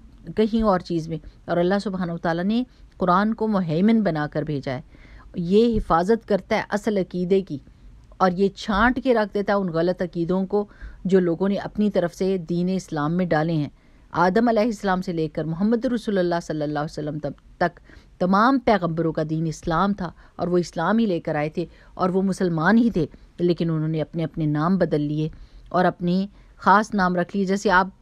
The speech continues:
अब मुसलमानों के मुल्क में जाते हैं तो क्या नाम है? "हम हनफी हैं, हम मालकी हैं, हम शाफी हैं।" नहीं जी, आप मुसलमान हैं। "हुआ सम्माकुमुल मुस्लिमीन मिन क़ब्ल व फ़ी हादा",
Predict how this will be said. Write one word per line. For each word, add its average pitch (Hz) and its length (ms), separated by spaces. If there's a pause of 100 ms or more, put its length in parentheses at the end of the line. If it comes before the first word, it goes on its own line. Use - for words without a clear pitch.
अब 180 180 (160)
मुसलमानों 180 600
के 196 200 (340)
मुल्क 208 200
में 208 120
जाते 175 280
हैं 208 100
तो 208 240 (100)
क्या 247 160
नाम 175 240
है? 185 80 (300)
"हम 226 180
हनफी 214 400
हैं, 220 200
हम 226 220
मालकी 202 400
हैं, 220 200
हम 220 200
शाफी 208 500
हैं।" 214 180 (460)
नहीं 247 200
जी, 269 140
आप 285 220
मुसलमान 247 540
हैं। 190 120 (520)
"हुआ 247 180
सम्माकुमुल 220 760
मुस्लिमीन 170 640 (280)
मिन 262 220 (100)
क़ब्ल 254 240
व 269 160
फ़ी 196 240
हादा", 147 340